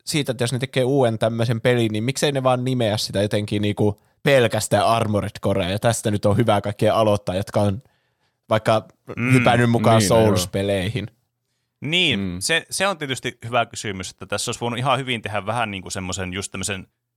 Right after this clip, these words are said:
Speaker 2: soft rebootin.
Speaker 1: Niin.
Speaker 3: Niin.
Speaker 2: Varsinkin kun mä oon käsittänyt, siis mä en oo ikinä pelannut näitä pelejä, mutta mä oon, mulla on jäänyt semmonen ymmärrys, että nämä on kuitenkin semmosia, että aika hyvin pystyy pelaamaan minkä tahansa pelin, missä tahansa vaiheesta, että sillä ei niin merkitystä, että onko pelannut aikaisempia pelejä.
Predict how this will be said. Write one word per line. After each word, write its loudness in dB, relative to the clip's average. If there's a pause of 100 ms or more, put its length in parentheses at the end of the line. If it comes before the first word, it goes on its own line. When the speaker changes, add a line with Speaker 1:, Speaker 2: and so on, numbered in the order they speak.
Speaker 2:
soft -2
rebootin. -8 (680)
Speaker 1:
Niin. -2
Speaker 3:
Niin. -6 (220)
Speaker 2:
Varsinkin -2
kun -2
mä 2
oon 2
käsittänyt, -4 (160)
siis -10 (120)
mä -4
en -4
oo -12
ikinä -4
pelannut -2
näitä -8
pelejä, -4
mutta -10
mä 0
oon, -2
mulla -2
on 2
jäänyt -2
semmonen -6
ymmärrys, -4
että -14
nämä -2
on -6
kuitenkin -6
semmosia, -6
että -6
aika -6
hyvin -4
pystyy -6
pelaamaan -2
minkä -6
tahansa -4
pelin, -8
missä -8
tahansa -6
vaiheesta, -6
että -16
sillä -6
ei -2
niin -8
merkitystä, -8
että -10
onko -8
pelannut -6
aikaisempia -6
pelejä. -10